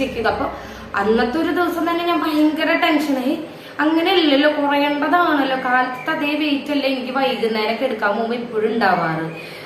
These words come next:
ഓ, ഒന്നോ രണ്ടോ ഗ്രാമെങ്കിലും കുറയാറുണ്ട്. പക്ഷെ ഇതൊരു കുറവുമില്ല. എനിക്ക് ഭയങ്കര ടെൻഷനായി തുടങ്ങി. അപ്പൊ തന്നെ ഞാൻ Google എടുത്തു, YouTube എടുത്തു, സെർച്ച് ചെയ്ത് നോക്കി. അപ്പൊ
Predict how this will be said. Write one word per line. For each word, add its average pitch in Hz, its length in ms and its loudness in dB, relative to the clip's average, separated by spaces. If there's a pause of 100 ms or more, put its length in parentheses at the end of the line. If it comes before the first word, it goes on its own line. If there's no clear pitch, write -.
(100)
ഓ, 208 40 -2 (240)
ഒന്നോ 226 180 4 (120)
രണ്ടോ 302 260 4
ഗ്രാമെങ്കിലും 311 800 2
കുറയാറുണ്ട്. 277 440 -2
പക്ഷെ 320 200 -4
ഇതൊരു 339 280 -2
കുറവുമില്ല. 330 460 0 (400)
എനിക്ക് 269 240 2
ഭയങ്കര 302 380 2 (120)
ടെൻഷനായി 240 460 0
തുടങ്ങി. 196 200 -2 (120)
അപ്പൊ 269 200 -6
തന്നെ 311 220 0
ഞാൻ 349 160 2
Google 320 320 -2
എടുത്തു, 330 200 -6 (120)
YouTube 311 320 -4
എടുത്തു, 302 180 -6 (100)
സെർച്ച് 294 260 -4
ചെയ്ത് 302 180 2
നോക്കി. 294 300 0 (480)
അപ്പൊ 240 100 0